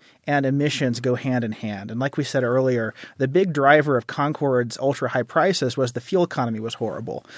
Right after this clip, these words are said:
So when you make progress on fuel economy, you make progress on prices, you make progress on emissions. And a, a lay flat bed on business class today will have the same sort of fuel economy footprint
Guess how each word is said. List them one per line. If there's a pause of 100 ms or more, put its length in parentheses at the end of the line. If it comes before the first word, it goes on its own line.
(140)
So
when
you
make
progress
on
fuel
economy, (240)
you
make
progress
on
prices,
you
make
progress
on
emissions. (360)
And
a,
a
lay
flat
bed
on
business
class
today
will
have
the
same
sort
of
fuel
economy
footprint